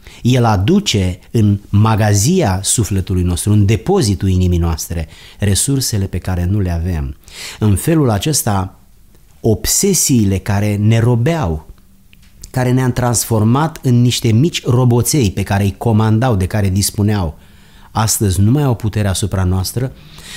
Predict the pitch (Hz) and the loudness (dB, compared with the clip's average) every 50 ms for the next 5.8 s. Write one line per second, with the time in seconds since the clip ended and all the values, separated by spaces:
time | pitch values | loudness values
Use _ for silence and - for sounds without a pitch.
0 | - - - - 107 104 117 147 185 196 208 196 185 - 170 165 151 143 120 104 | -18 -8 -2 0 2 4 4 4 4 4 4 2 2 2 0 0 0 2 2 2
1 | 120 113 104 107 - - - - - - 113 113 104 - - 120 113 104 - - | 0 0 0 -2 -4 -6 -12 -18 -8 -4 -2 0 0 0 0 2 2 2 0 0
2 | 117 104 98 95 87 92 92 90 85 80 - 87 98 131 151 165 160 160 - 120 | 0 0 0 0 0 0 0 -2 -2 -4 -2 0 0 2 2 0 0 0 0 2
3 | 120 156 156 156 110 104 98 92 - - 101 90 85 - 95 92 90 85 85 85 | 2 2 0 0 0 0 0 -2 -2 -2 -2 -2 -2 -2 -2 -2 -2 -2 -2 -2
4 | 85 82 80 - - 76 71 71 - - 90 78 80 85 - 87 87 104 117 - | -2 -4 -4 -6 -6 -8 -8 -8 -8 -8 -6 -4 -4 -4 -4 -4 -4 -4 -4 -4
5 | 107 95 90 - - - 139 147 131 - 123 117 104 101 95 | -4 -4 -2 -2 -2 -2 -2 -2 -2 -2 -2 0 0 -2 -2